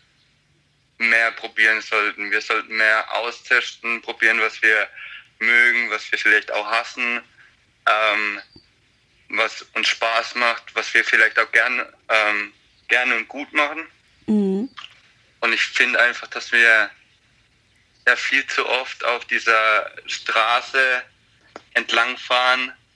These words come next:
Speaker 1: Ich habe immer so dieses Bild im Kopf, dass wir auf dieser Straße entlangfahren und einfach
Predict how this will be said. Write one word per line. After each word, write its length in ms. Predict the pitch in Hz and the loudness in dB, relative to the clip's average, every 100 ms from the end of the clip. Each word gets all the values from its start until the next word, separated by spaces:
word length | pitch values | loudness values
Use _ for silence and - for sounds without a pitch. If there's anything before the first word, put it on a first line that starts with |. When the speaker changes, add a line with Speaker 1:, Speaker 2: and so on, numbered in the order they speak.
| _ _ | _ _
Speaker 1:
Ich 140 | 120 139 | -4 -2
habe 120 | 139 | 0
immer 180 | 135 127 | 0 0
so 140 | 131 | -2
dieses 280 | 120 113 113 | -6 -6 -2
Bild 440 | 131 127 117 - _ _ _ | 2 2 2 -8 _ _ _
im 100 | 117 | -6
Kopf, 260 | 113 123 - | -2 -2 -4
dass 180 | - - | -6 0
wir 100 | 113 | 0
auf 80 | 107 | 0
dieser 280 | 117 117 113 | -2 0 0
Straße 440 | - 107 110 117 | 0 -2 0 -4
entlangfahren 720 | 107 110 110 - 113 110 110 104 | -2 -2 -2 -4 0 0 -2 -6
und 100 | 104 | -4
einfach 400 | 110 107 110 | -4 0 -2